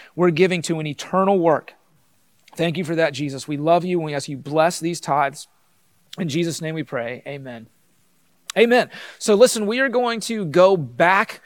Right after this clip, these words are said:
almost, I don't even know how many weeks. I've lost track of time, just like I think all of us have. But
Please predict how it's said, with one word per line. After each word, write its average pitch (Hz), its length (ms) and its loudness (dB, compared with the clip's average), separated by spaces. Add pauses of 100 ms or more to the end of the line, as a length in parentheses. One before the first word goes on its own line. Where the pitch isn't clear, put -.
(300)
almost, 180 640 2 (100)
I 185 80 4
don't 185 140 2
even 156 140 -4
know 151 160 0
how 147 120 -2
many 151 200 -6
weeks. 156 240 -2
I've 185 180 4
lost 180 300 4
track 175 240 2
of 156 80 -6
time, 170 280 0
just 160 220 -4
like 160 260 2 (300)
I 147 60 -2
think 180 180 0
all 180 200 10
of 151 60 0
us 147 140 -4
have. 147 340 2
But 151 460 2